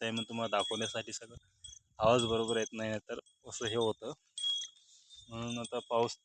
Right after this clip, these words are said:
तो का तिकडे लांब बघितलं तर पाऊस तो का पडतच आहे तिकडे डोंगरावरती. बघा, दिस-, तुम्हाला दिसतं असेल तुम्हाला तो का, तो का तिकडे पडत आहे असं.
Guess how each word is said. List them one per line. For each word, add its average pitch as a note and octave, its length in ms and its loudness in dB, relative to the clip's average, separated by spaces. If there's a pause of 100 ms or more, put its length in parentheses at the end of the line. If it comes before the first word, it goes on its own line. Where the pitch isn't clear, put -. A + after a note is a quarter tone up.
तो B2 60 -4
का A#2+ 160 -4
तिकडे A#2+ 440 -6
लांब A#2+ 320 2
बघितलं A2 260 4
तर A#2+ 120 0
पाऊस A#2 380 0
तो A#2 60 -2
का A#2 80 0 (120)
पडतच A#2 340 0
आहे B2+ 400 0 (680)
तिकडे A2+ 160 -6
डोंगरावरती. A2 600 0 (1200)
बघा, G#2+ 200 -6
दिस-, G#2+ 240 -4 (160)
तुम्हाला A2 220 -4
दिसतं A2+ 260 0
असेल A2+ 260 -8
तुम्हाला G#2+ 260 -4
तो G#2 80 -4
का, G#2 180 -8
तो G2+ 80 -10
का - 100 -20 (220)
तिकडे A2 180 -2 (100)
पडत A2 180 0
आहे A2 100 2
असं. G#2 160 -6